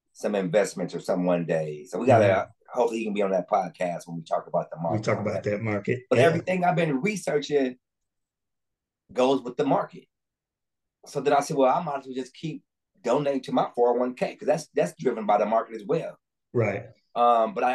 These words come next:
Speaker 1: I would like to have at least one more good stream.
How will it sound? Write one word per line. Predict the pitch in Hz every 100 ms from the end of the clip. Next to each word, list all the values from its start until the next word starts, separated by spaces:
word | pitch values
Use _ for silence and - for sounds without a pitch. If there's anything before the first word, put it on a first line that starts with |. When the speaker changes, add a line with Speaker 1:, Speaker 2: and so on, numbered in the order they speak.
| 127
Speaker 1:
I | 127 123
would | 151 165 151
like | 147 -
to | 117
have | 131 135 120 107
at | 107
least | 127 -
one | 110 123
more | 123 120 113
good | 95 110 92
stream. | - - 110 107 95 90 82 80